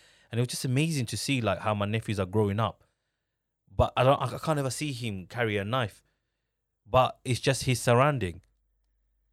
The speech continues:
Because he's fortunate. He's not living in a council estate.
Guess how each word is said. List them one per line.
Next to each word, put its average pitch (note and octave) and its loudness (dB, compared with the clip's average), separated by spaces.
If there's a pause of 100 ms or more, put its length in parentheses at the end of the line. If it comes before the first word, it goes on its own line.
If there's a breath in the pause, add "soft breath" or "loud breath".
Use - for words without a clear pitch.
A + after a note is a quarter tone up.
Because - 2
he's D#3+ 2
fortunate. F#2 -2 (280)
He's A2+ -6
not A#2+ -2
living A#2+ 2
in G#2 0
a G2+ -4
council G2+ -6
estate. E2 -10